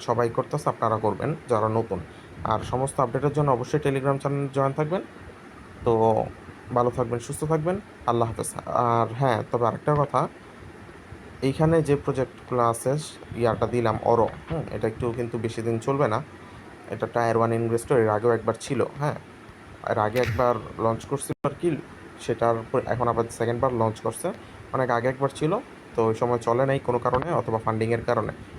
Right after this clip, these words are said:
তো আপনারা এটা সবাই কিন্তু ভালোভাবে করবেন, বারবার বলে দিলাম। আর আজকের জয়েন লিংক, অফার লিংক এবং আমাদের Telegram চ্যানেলের লিংক YouTube ভিডিও ডেসক্রিপশন বক্স এবং কমেন্ট বক্সে দিয়ে দেবো, সেখানে ক্লিক করলে আপনারা সরাসরি আমাদের Telegram চ্যানেলে, সেখানে ক্লিক করার সাথে সাথে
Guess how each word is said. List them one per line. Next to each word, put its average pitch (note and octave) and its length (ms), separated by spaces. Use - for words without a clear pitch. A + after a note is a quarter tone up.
তো A#2 80
আপনারা C#3+ 300
এটা D3+ 180
সবাই B2+ 200
কিন্তু C#3+ 140
ভালোভাবে B2 400
করবেন, G2+ 280
বারবার A2+ 300
বলে A2 220
দিলাম। D3+ 200
আর G#2 360
আজকের - 340
জয়েন B2 300
লিংক, E3 220
অফার A#2+ 240
লিংক B2 200
এবং A2 160
আমাদের G#2+ 260
Telegram A#2 380
চ্যানেলের B2 400
লিংক E3 120
YouTube A2+ 260
ভিডিও A#2+ 160
ডেসক্রিপশন D#3 500
বক্স E3 240
এবং A2 100
কমেন্ট A#2 260
বক্সে A#2+ 260
দিয়ে B2+ 140
দেবো, D#3 120
সেখানে C#3 340
ক্লিক C#3+ 220
করলে D#3+ 240
আপনারা A#2 300
সরাসরি A#2+ 280
আমাদের A2+ 240
Telegram A2+ 340
চ্যানেলে, A#2+ 320
সেখানে A#2+ 240
ক্লিক B2+ 200
করার B2+ 160
সাথে B2 200
সাথে C#3+ 140